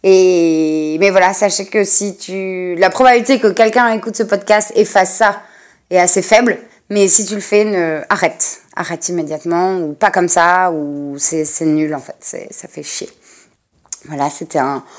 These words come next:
allez, un mini, on peut dire un mini coup de gueule. Minus. Et j'ai,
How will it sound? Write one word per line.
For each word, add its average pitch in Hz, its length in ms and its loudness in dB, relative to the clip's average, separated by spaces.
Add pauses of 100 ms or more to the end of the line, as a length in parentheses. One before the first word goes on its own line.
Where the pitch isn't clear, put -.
(260)
allez, 185 220 6
un 202 120 6
mini, 220 340 4
on 233 120 4
peut 233 120 6
dire 226 220 4
un 240 80 4
mini 226 240 0
coup 220 120 -4
de 175 40 -4
gueule. 147 260 4 (200)
Minus. 202 640 2 (680)
Et 302 300 6 (120)
j'ai, 277 380 2